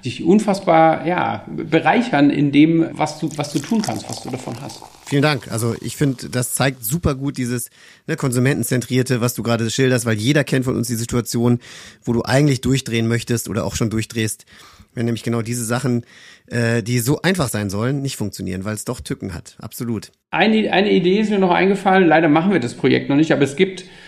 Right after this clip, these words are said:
Speaker 1: es gibt einen, einen Audiohersteller, der ist in einem wirklichen Hochpreissegment unterwegs.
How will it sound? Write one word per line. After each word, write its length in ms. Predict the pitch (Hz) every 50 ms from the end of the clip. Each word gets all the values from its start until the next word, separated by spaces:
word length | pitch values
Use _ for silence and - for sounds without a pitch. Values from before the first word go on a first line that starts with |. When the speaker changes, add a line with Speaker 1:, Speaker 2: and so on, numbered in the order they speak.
| - - - -
Speaker 1:
es 120 | 139 131 -
gibt 200 | - - - -
einen, 220 | 143 139 135 135
einen 180 | - 127 131 -
Audiohersteller, 840 | 147 165 190 185 185 156 131 127 127 127 127 - 139 131 139 139
der 380 | 127 123 131 123 127 131 127 -
ist 280 | 143 135 - - -
in 160 | - - 135 131
einem 260 | 127 127 127 120 117
wirklichen 460 | 131 156 156 160 160 - 143 127 120
Hochpreissegment 1000 | 143 156 151 - - - 117 113 117 110 - 127 113 - 123 120 120 123 127 131
unterwegs. 720 | 123 113 113 117 107 113 123 - - - - - -